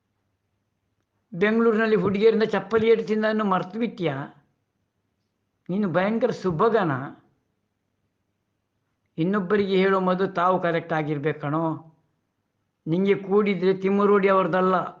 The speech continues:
ನಿನ್ಗೆ ಎಲ್ಲಕ್ಕಿಂತ ಜಾಸ್ತಿ ಟಾರ್ಚರ್ ಕೊಡ್ತಾ ಇರುವ ನಾನು. ಕೂಡಿ ನನ್ನ ತೇಜೋವಧೆ ಮಾಡು. ನೀನು ಒಂದಪ್ಪನಿಗೆ ಹುಟ್ಟಿದ್ರೆ, ಒಂದಮ್ಮನಿಗೆ ಹುಟ್ಟಿದ್ರೆ ನೀನು ಮಾತಾಡ್ತೀಯಲ್ಲ, ಬೈತೀಯಲ್ಲ, ನಾನು ಅದೇ ಮಾತು ಇವತ್ತು ಹೇಳ್ತೇನೆ.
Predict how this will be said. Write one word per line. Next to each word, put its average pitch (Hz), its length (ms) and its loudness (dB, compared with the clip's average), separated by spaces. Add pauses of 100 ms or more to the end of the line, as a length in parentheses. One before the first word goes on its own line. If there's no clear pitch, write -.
(640)
ನಿನ್ಗೆ 180 300 0
ಎಲ್ಲಕ್ಕಿಂತ 208 520 2
ಜಾಸ್ತಿ 202 360 -2
ಟಾರ್ಚರ್ 190 400 -2
ಕೊಡ್ತಾ 180 300 -4
ಇರುವ 175 220 0
ನಾನು. 170 420 -2 (720)
ಕೂಡಿ 202 400 0
ನನ್ನ 196 240 0
ತೇಜೋವಧೆ 190 500 2
ಮಾಡು. 180 520 -2 (1000)
ನೀನು 185 260 -2
ಒಂದಪ್ಪನಿಗೆ 208 540 0
ಹುಟ್ಟಿದ್ರೆ, 185 420 -2
ಒಂದಮ್ಮನಿಗೆ 196 560 0
ಹುಟ್ಟಿದ್ರೆ 180 340 -6
ನೀನು 190 200 -2
ಮಾತಾಡ್ತೀಯಲ್ಲ, 190 840 -4
ಬೈತೀಯಲ್ಲ, 190 640 -4 (280)
ನಾನು 175 260 -2
ಅದೇ 185 220 0
ಮಾತು 180 280 -2
ಇವತ್ತು 160 200 -4
ಹೇಳ್ತೇನೆ. 160 460 -4